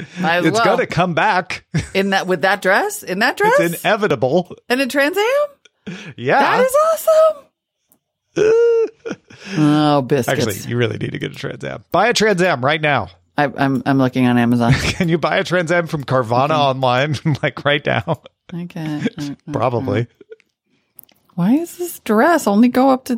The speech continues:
Speaker 1: duh. Sorry. I'm not, I'm definitely not looking at Trans Ams. I'm just looking at the
Speaker 2: Uh,
Speaker 1: dress.
Speaker 2: I love this. I love this.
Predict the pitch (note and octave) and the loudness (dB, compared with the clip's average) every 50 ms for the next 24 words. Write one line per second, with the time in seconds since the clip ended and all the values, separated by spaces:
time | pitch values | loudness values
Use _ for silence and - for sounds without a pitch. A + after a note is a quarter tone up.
0 | - - - B2+ A2+ A2 C3+ C#3+ C#3+ D3+ D3 D3+ D#3 D#3 - - - _ _ _ | -4 -4 -6 -6 -4 -4 -6 -4 -4 -2 -4 -4 -6 -10 -12 -16 -20 _ _ _
1 | _ _ _ _ _ _ _ _ _ _ _ _ _ - - - - C3+ C#3 C#3+ | _ _ _ _ _ _ _ _ _ _ _ _ _ -10 -6 -4 -4 -2 -4 -4
2 | - - - _ _ - C#4+ C4 C4 C4 C#4 C#4+ C#4 C4 - C4 A3 A3+ A#3+ A#3 | -6 -10 -18 _ _ -2 2 4 4 6 6 4 4 4 2 2 2 2 2 2
3 | A#3 - B3 B3 A#3+ A#3+ A#3 G#3 G#3+ A#3+ A3+ A#3+ A3+ G#3+ A3+ A#3+ A#3 A3+ A3+ A#3 | 2 2 2 4 4 4 4 2 2 2 2 2 2 2 2 2 2 4 4 2
4 | A3+ A3 A3 A3 G#3+ - - - - - A3 A3 A3+ A#3+ A#3 - - B3+ A#3 B3 | 2 2 2 0 -2 -2 -4 -6 -4 0 2 2 4 4 2 2 2 2 4 4
5 | A#3+ A#3 A3+ - - - - - A3 A3 F3 F#3+ A3 A#3 C4+ C4+ C4 C#4+ A3 D#3 | 4 4 4 2 2 4 4 4 2 2 2 2 2 2 2 2 2 2 2 2
6 | B2+ - - - - E3+ F3 F#3 G#3+ A3+ G#3 G#3 D#3 B2+ - - | 0 -4 -6 -4 0 2 2 4 2 2 2 2 0 0 0 -4